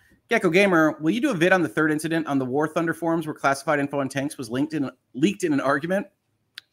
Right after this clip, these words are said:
I didn't know it existed until now, Gecko Gamer, but I will look into it. Every time the, the War Thunder gets mentioned, it's always about weird military secrets. Um, so I will, I will definitely look into it.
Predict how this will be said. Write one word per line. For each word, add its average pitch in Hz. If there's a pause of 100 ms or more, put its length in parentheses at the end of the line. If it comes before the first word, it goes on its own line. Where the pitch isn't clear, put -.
(560)
I 127
didn't 160
know 156
it 147
existed 131
until 139
now, 120
Gecko 117
Gamer, 117
but 139
I 147
will 170
look 180
into 165
it. 131
Every 226
time 302 (180)
the, 156 (160)
the 135
War 139 (100)
Thunder 135
gets 127
mentioned, 123
it's 110
always 156
about 131
weird 131
military 123
secrets. - (520)
Um, 120
so 127
I 139
will, 170
I 147
will 170
definitely 147
look 127
into 104
it. 76